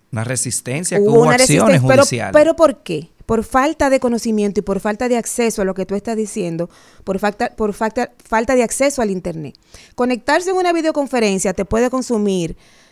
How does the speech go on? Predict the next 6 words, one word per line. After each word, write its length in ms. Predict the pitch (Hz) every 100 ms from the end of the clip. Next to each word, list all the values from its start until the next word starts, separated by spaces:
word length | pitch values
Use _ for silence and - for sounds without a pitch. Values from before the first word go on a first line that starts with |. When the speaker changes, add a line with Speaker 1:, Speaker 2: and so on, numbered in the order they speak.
| _ -
Speaker 2:
fácil, 440 | 233 226 233 233 -
fácilmente 600 | 254 269 254 233 214 214
tres 220 | 247 220
gigas 260 | 233 196
de 80 | 180
internet, 420 | 170 190 - -